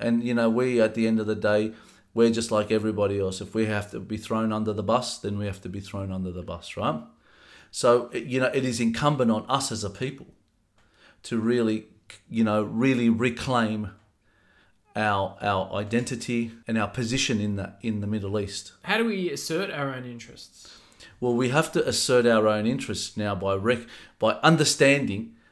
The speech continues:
Speaker 1: that it's a, that there's a dire situation, right? And then coalescing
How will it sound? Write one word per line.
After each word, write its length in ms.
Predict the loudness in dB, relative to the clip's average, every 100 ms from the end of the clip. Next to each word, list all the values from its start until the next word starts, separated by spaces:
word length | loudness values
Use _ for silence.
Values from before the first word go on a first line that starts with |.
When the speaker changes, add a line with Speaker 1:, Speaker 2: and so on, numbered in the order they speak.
| _
Speaker 1:
that 200 | 2 4
it's 160 | 4 0
a, 60 |
that 280 | 0 2 2
there's 160 | 2 0
a 60 |
dire 400 | 2 2 4 2
situation, 800 | 0 -6 -8 -8 -8 -10 -14 -20 -20 _ _ _
right? 220 | -10 -10 -12 _ -20 _
And 280 | -4 0 2
then 420 | 4 4 4 -4 -12 -2
coalescing 800 | 6 8 8 6 2 -2 -6